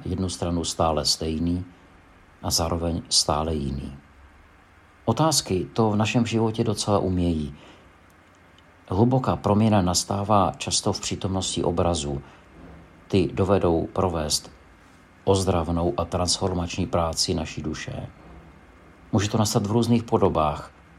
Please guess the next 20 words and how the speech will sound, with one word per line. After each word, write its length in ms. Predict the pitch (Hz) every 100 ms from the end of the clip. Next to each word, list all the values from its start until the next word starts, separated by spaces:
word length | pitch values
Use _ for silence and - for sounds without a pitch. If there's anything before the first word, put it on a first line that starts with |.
| - - -
Může 240 | 95 90
jít 80 | 90
do 120 | 85
četbu 360 | 76 - 80 80
knihy, 380 | - 95 87 101
píseň, 520 | - 87 - 90 85
divadelní 600 | 80 85 82 80 80 82
hru, 260 | 82 90 92 - -
sochu 400 | - - 95 -
nebo 220 | 98 80 85
umělecké 560 | 87 85 82 - 92
dílo. 440 | 87 80 73 73 69 - - - -
Nebo 240 | 95 92
jen 220 | 90 82 80
tak 300 | 101 104 - - - - - - -
držet 480 | - 98 110 101 -
v 60 |
ruce 340 | 90 92 - 98
pšeničné 560 | - 80 85 85 85
zrno. 440 | 80 78 69 69